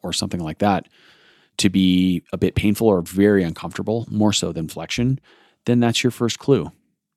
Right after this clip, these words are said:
It doesn't mean you have one, either anterior pelvic tilt or posterior pelvic tilt definitively.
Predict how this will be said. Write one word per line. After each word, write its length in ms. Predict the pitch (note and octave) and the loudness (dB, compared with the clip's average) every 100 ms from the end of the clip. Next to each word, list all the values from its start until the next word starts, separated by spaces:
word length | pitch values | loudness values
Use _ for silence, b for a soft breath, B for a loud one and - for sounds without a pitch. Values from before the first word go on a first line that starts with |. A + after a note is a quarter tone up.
| _ _ _ - | _ _ _ -6
It 80 | G2+ | 2
doesn't 240 | A2+ A2 | 4 4
mean 240 | G2 G2 | 6 6
you 100 | F2+ | 4
have 540 | E2+ - G2 F2+ F#2 - _ _ _ _ _ _ _ _ _ - F3 _ | 2 -2 0 0 -2 -8 _ _ _ _ _ _ _ _ _ -18 -18 _
one, 640 | F#2 F#2 F#2+ F#2+ F#2 F#2 - _ _ _ - | 0 2 4 4 2 0 -4 _ _ _ 2
either 260 | G#2 F#2+ D2+ | 4 4 4
anterior 300 | G2+ A2 F2+ | 4 4 4
pelvic 280 | F2+ E2+ | 2 0
tilt 200 | - F2 | 0 0
or 80 | D#2+ | -2
posterior 320 | - F#2 - | -2 -2 -2
pelvic 260 | - F2+ D#2+ | -2 -4 -4
tilt 280 | - E2+ - _ _ D2 B1+ D#2+ F#2+ | -4 -4 -6 _ _ -10 -10 -10 -4
definitively. 720 | F#2 - B2+ A#2+ F#2 - - | -2 4 4 6 2 0 -12